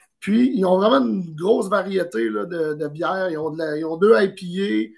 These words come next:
A, euh, ils ont des, ils ont une stout au chocolat. Euh, ensuite de ça, ils ont, euh, des bières un peu plus, euh,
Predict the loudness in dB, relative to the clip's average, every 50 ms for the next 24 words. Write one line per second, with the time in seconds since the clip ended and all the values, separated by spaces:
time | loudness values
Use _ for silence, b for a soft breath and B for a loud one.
0 | B B B B B B -8 -6 -6 -4 -2 -2 0 0 0 0 0 -2 -2 -2
1 | 0 2 2 2 2 2 0 -2 -2 -4 -4 -2 0 0 0 0 0 -2 -2 -4
2 | -4 -2 0 0 0 2 0 0 0 0 0 0 -2 -4 b b b b b b
3 | b b b _ -8 -6 -4 -4 -4 -6 -6 -6 -6 -6 -6 -6 -4 -4 -4 -2
4 | 0 0 -2 0 -2 -2 -2 0 2 2 2 2 0 0 0 0 0 0 -2 -4
5 | -6 -8 -8 -8 -6 -4 -2 -4 -4 -4 -4 -6 -4 -2 0 0 0 0 0 -2
6 | 0 2 2 0 0 0 -2 0 4 4 4 4 4 0 -2